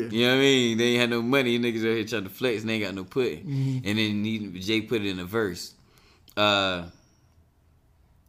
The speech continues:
Speaker 1: That's, that's, that's,
Speaker 2: Can I
Speaker 1: that's dope.
Speaker 2: Live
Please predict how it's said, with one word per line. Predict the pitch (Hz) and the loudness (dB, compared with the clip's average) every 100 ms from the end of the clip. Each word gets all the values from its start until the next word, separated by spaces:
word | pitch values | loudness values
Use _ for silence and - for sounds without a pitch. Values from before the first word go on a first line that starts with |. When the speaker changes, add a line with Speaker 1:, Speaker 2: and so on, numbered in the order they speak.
| _ _ _ - | _ _ _ -12
Speaker 1:
That's, | 127 139 - | -8 -8 -8
that's, | 131 127 - | -10 -12 -14
that's, | - 131 139 | -14 -16 -12
Speaker 2:
Can | - 135 123 | -2 0 2
I | |
Speaker 1:
that's | 120 | 2
dope. | 123 | 2
Speaker 2:
Live | 147 131 107 90 87 | 2 2 0 -4 -10